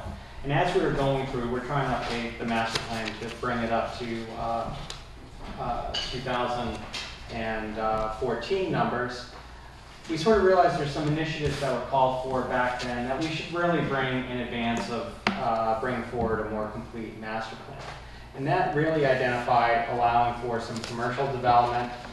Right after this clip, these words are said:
on Lincoln Street, and then, uh, I mean, sorry, on, uh, on Main Street, on both ends, more in the village center with Main Street and Central, uh, so that we can preserve more of the outlying land.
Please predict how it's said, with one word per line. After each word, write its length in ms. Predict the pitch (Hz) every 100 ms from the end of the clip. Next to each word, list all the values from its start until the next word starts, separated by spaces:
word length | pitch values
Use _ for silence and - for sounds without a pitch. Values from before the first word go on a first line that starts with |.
| - -
on 280 | 120 117 117
Lincoln 340 | 127 135 143
Street, 380 | 139 - 151 147 - - - -
and 180 | 127 123
then, 640 | 131 131 131 131 123 123 - - - - - -
uh, 320 | 123 143 -
I 80 | 143
mean, 80 | 139
sorry, 220 | 139 131
on, 320 | 127 131 127
uh, 480 | 123 120 117 117 - 120
on 180 | 120
Main 240 | 117 135 147
Street, 420 | - 160 160 156 - - - -
on 220 | 143 120
both 260 | 139 - -
ends, 480 | 131 131 131 131 - 135
more 180 | 135 160
in 40 | 170
the 80 | 151
village 300 | 147 135 135
center 340 | 131 120 120
with 200 | 113 -
Main 240 | 123 127
Street 400 | 123 131 127 123 113
and 140 | 110
Central, 720 | - 139 139 139 113 110 110 110 - - - -
uh, 600 | 120 117 117 - - - - - - - - - - - - - - - - - - - -
so 160 | -
that 140 | 156 147
we 120 | 143
can 200 | 143 123
preserve 680 | 147 131 139 135 131 - 123
more 140 | 123
of 140 | 123 120
the 340 | 117 113 107
outlying 520 | 101 117 117 107 107 110
land. 320 | 120 120